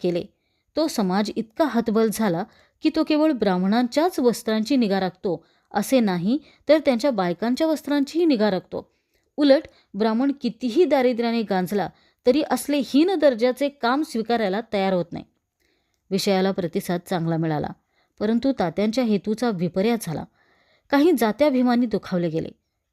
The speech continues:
तात्या सांगत होते, त्या गुलामी मनोवृत्तीचा पुरावा शोधायला लांब जायची गरज नव्हती. हीच मनोवृत्ती अर्धशिक्षित शूद्रांना ब्राह्मणांच्या कच्छपी लावत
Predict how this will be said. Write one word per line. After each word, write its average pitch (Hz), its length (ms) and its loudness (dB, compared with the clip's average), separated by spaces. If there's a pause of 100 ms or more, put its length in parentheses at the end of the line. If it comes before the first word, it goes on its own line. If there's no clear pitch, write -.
(140)
तात्या 175 220 -4
सांगत 175 320 -2
होते, 208 320 -2 (300)
त्या 294 180 2
गुलामी 214 400 4
मनोवृत्तीचा 208 720 0
पुरावा 202 480 -2
शोधायला 190 460 -2
लांब 190 360 0
जायची 175 340 -2
गरज 170 360 0
नव्हती. 147 300 -8 (640)
हीच 349 380 2
मनोवृत्ती 214 640 0 (360)
अर्धशिक्षित 247 680 0
शूद्रांना 185 580 -2 (240)
ब्राह्मणांच्या 196 600 2
कच्छपी 190 520 -4
लावत 160 200 -2